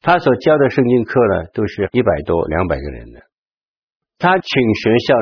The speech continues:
呢把他的课都是编排在下午第一堂课，就是两点钟。起初大家都非常不明白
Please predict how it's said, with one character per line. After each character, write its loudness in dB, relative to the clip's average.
呢 -4
把 0
他 -4
的 -6
课 -2
都 2
是 -2
编 0
排 -2
在 0
下 -4
午 -4
第 0
一 4
堂 -2
课， -6
就 0
是 -2
两 2
点 0
钟。 -4
起 -4
初 -2
大 0
家 2
都 2
非 2
常 0
不 0
明 2
白 0